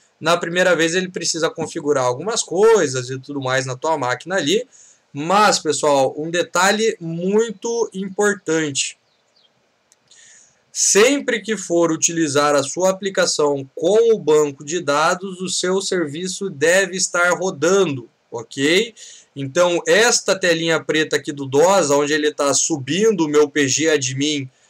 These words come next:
né, que é o, o clientzinho que manipula, é,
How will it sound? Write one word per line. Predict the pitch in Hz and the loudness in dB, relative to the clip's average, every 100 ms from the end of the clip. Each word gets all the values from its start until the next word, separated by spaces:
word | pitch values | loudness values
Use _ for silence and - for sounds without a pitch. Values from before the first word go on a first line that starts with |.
| _ - | _ -10
né, | 123 147 156 | 0 2 2
que | 139 - 151 | 0 -2 4
é | 147 156 165 | 6 6 6
o, | 160 139 139 | 4 2 0
o | 135 | -2
clientzinho | 143 147 175 202 185 151 127 160 175 151 | 0 2 2 0 -4 -6 -4 -4 -2 -4
que | - | -4
manipula, | 147 139 180 214 196 185 151 170 180 151 123 117 _ _ _ | -4 0 0 2 0 -4 -8 -2 2 2 2 -2 _ _ _
é, | - 135 139 143 139 139 139 135 135 135 135 135 131 131 131 131 127 123 117 | -4 0 2 2 2 2 2 2 2 2 0 -2 -2 -2 -4 -10 -8 -8 -8